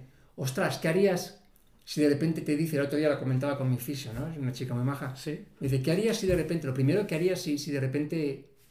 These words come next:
Speaker 1: te dejan unos días?". Dice, "Vamos a, a, a dejarte unos días y, sin esclerosis múltiple, ¿verdad?". Digo, "Pues hombre, a lo mejor salir como las personas". Yo cuando veo a alguien, que muchas veces hacemos cosas que no valoramos,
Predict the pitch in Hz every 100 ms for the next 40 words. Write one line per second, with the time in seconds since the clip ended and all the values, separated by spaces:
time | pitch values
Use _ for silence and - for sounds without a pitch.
0 | _ _ _ 151 160 160 190 160 135 185
1 | 160 131 143 156 180 214 220 190 180 190
2 | 180 180 202 202 190 160 190 185 170 147
3 | - 147 131 139 139 151 131 175 180 131
4 | 123 147 - - - - _ _ _ -
5 | 139 131 127 - 143 120 101 - 147 -
6 | - - 131 131 180 175 147 - - -
7 | 156 120 143 196 202 202 196 190 190 -
8 | 131 135 165 175 165 165 151 165 170 131
9 | 127 131 120 127 139 -